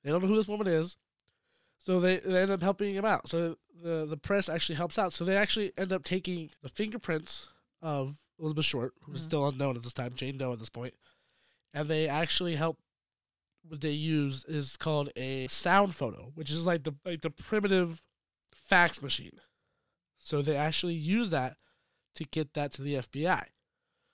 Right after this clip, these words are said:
Speaker 1: So then the F B I receives it, and because she was arrested back in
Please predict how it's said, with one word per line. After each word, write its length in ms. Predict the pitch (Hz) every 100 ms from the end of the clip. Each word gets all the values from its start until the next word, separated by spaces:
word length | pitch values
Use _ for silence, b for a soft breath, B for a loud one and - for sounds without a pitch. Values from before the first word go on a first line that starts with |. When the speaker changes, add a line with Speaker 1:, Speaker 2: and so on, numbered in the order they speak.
| _ _ _ _
Speaker 1:
So 100 | 143
then 160 | 135 135
the 120 | 151
F 160 | 139
B 80 | 170
I 120 | 233
receives 400 | 247 170 175 156
it, 120 | 165 - -
and 160 | 147
because 280 | 143 - 156
she 120 | -
was 160 | 143 127
arrested 580 | 131 240 - - 160 156 _ _ _ _ _ _ -
back 280 | 147 143 143
in 340 | 131 131